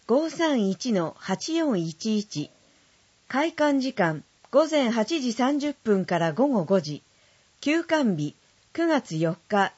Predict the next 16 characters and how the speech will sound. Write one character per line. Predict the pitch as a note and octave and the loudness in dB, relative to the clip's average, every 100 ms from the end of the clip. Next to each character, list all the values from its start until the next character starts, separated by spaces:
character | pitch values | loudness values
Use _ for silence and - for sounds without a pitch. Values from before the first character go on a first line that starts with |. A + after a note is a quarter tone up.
| - | -6
十 | F3+ A#3+ | 0 0
一 | B3+ A3 A3+ | 0 -2 0
日、 | G#3+ G3+ G3+ G3 - | 2 0 -4 -6 -8
十 | E3 D4 C#4+ | -6 0 0
九 | - D4 | 0 2
日、 | A#3 D#3 D#3+ D#3+ _ - | 2 0 -4 -6 _ -4
二 | A#3+ E4 | 0 0
十 | B3+ A3+ F3 | 2 2 4
五 | G#3 | 2
日。 | G#3+ E3+ - D3 _ _ _ _ _ _ _ _ _ _ _ _ F#3 | 2 -2 -6 -14 _ _ _ _ _ _ _ _ _ _ _ _ 0
森 | G3+ C#4 D4 | 2 4 2
の | C#4 | 2
宝 | C#4 C4 E4 | 0 0 0
物 | D#4+ D#4 D4+ | 2 0 0
探 | D4+ B3+ G#3 | 0 0 0
し、 | - D#3 | -2 -8